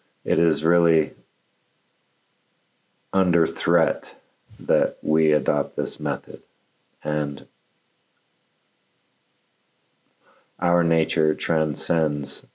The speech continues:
this constant, um, environment of threat, right? Right? Our nature transcends the biological.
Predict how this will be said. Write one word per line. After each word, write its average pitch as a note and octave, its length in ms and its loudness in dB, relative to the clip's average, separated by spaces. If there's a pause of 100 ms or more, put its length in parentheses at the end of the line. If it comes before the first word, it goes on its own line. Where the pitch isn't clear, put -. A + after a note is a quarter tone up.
(160)
this D2+ 220 -2
constant, D2+ 760 -6 (880)
um, C#2 420 -8 (2250)
environment D#2 680 0
of D2 180 -6
threat, - 540 -4 (600)
right? C#2+ 280 -6 (4000)
Right? D2 320 0 (800)
Our E2 160 0
nature D#2 340 0
transcends D2 760 -4
the D2+ 80 -4
biological. C2 720 -6